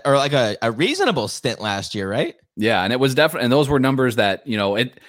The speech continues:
Speaker 2: it's still tr-, it's still tough for me to trust any of these guys for fantasy in, in the Miami offense as far as the receivers go. But that,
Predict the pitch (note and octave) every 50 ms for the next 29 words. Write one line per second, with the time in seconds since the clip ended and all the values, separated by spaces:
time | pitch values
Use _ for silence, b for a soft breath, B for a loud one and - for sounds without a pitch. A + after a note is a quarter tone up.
0 | B B B B2+ B2+ - - F3 F3 D#3+ - - - - - B2 A2+ - - -
1 | G3 G#3 G3 - - - C#3+ D3+ D3 - C#3+ B2+ C#3 C#3+ A#2+ G2+ - - - A#2
2 | B2 A#2+ - G2+ G#2 A2+ C3 C#3 C3+ B2+ C3+ C3+ C3+ C3 B2+ - - A#2 A2+ -
3 | B2+ C3 C3 C3+ C3 - A#2+ G2+ - G#2 G2+ G#2+ A2+ - - B2+ B2+ B2+ A#2 B2
4 | _ - F#2 G#2+ G#2+ - G2+ G#2+ G#2+ G#2 G2+ G2+ G#2 G#2 G2+ F#2 F2+ D#2 F#2+ G#2+
5 | - - F3 F3+ F3+ - - - G#2+ G#2+ - - G#2+ G2+ F#2 F#2+ G2+ F2+ F2 -
6 | - B2 B2+ C3+ D3 C#3 C#3 D#3+ D3+ D3+ D3+ D3 B B B B B _ _ -
7 | G#3+ G#3+ F#3 C3 A#2+ - - _ _ _ _ _ _ _ _ _ B2 C3+ C3+ C3
8 | B2+ A#2